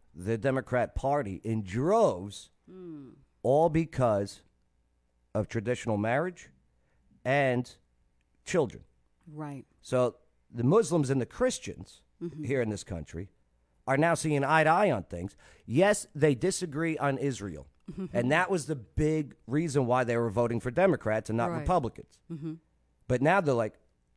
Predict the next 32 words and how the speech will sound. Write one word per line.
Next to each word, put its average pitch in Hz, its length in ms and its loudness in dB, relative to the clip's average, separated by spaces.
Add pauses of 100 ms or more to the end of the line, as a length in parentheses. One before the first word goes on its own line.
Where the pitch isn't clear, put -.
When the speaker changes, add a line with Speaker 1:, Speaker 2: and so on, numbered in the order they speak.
(300)
Speaker 1:
we 175 300 -2
don't 226 160 2
care. 165 220 2
Just 123 160 -6
leave 185 140 -4
our 190 80 0
kids 165 200 -4
alone. 101 240 -2 (160)
Speaker 2:
Yeah. 160 240 -8 (140)
Speaker 1:
Right. 104 140 -4
Speaker 2:
It's 87 80 -6
like 196 140 -10
you 233 80 -14
gotta 247 220 -4
choose 226 380 -10
ancient 208 440 -6
culture, 185 760 -6
modern 165 500 -6
practices. 147 960 -12
It's - 140 -20
like, 135 140 -16 (280)
ugh. 175 460 -10
Speaker 1:
It's 151 100 -18
like, 143 160 -4
don't, 175 140 -2 (180)
I 147 60 2
don't 165 120 4
want 202 100 4
Speaker 2:
Yeah. 185 40 0
Speaker 1:
my 185 100 4
kid 165 400 -2
Speaker 2:
Shared 113 80 -10